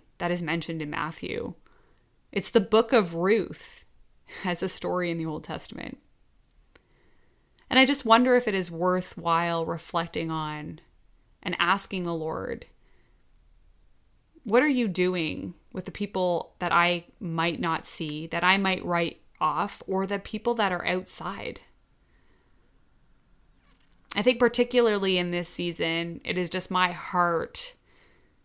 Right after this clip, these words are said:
I think Christmas, and then Christmas on top of covid,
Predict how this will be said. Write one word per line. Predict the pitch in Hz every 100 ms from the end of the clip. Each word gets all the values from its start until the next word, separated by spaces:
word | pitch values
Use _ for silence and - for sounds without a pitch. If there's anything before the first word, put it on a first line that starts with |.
| _ _ _ _ _
I | -
think | 175 190 185
Christmas, | - - 202 - 214 208 202 - - - - _
and | 185
then | 170 165
Christmas | - 185 185 180
on | 170
top | 175 165
of | 165 -
covid, | - 185 175 170 165 160 165